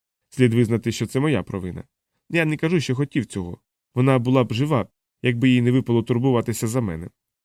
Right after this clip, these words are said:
Ми не мали достатньо коштів, щоб оплатити витрати на лікування. Мені потрібна була психотерапія, а їй нова легеня.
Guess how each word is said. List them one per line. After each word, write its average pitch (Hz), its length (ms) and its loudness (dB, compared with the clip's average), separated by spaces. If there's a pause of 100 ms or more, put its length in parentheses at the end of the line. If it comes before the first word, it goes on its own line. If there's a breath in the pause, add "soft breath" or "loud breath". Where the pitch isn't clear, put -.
(200)
Ми 123 140 6
не 123 100 6
мали 117 240 4
достатньо 113 440 -2
коштів, 123 380 0
щоб 113 160 -2
оплатити 117 580 0
витрати 113 440 -2
на 117 120 2
лікування. 110 560 -4 (440)
Мені 127 220 6
потрібна 113 520 2
була 120 320 2
психотерапія, 117 880 0 (220)
а 123 100 0
їй 185 140 4
нова 113 260 2
легеня. 95 480 -4